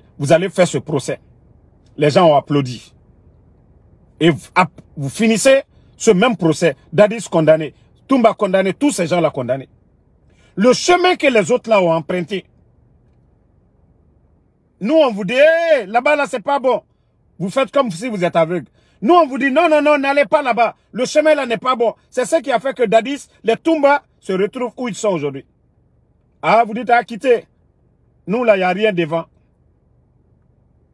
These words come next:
Allez-y. Allez-y. Vous avez emprunté le chemin là. Allez-y. Personne ne vous dira. Mais je vous dis, votre sort, ça sera pire. Vous savez, les dadis, moi je l'ai dit.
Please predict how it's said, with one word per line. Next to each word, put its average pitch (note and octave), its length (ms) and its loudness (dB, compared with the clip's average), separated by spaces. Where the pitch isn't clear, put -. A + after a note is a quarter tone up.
Allez-y. F#3+ 440 -12
Allez-y. A#3 520 -2
Vous F3+ 120 -2
avez A#3 180 2
emprunté B3 360 -2
le G3 120 -2
chemin F3 320 -4
là. B2 120 -6
Allez-y. G3+ 460 -2
Personne C4+ 360 -2
ne G3+ 60 -2
vous D#3 120 -6
dira. C3+ 240 -8
Mais G3+ 120 4
je F#3+ 120 2
vous F#3 160 0
dis, F#3+ 120 0
votre F#3+ 280 2
sort, F#3+ 280 0
ça D3+ 140 -6
sera D3 220 -4
pire. - 180 -8
Vous B3 100 -10
savez, D#4 260 2
les G#3 100 0
dadis, F3+ 340 -4
moi C#4+ 140 2
je D3 120 -2
l'ai C3 120 -4
dit. C3 180 -10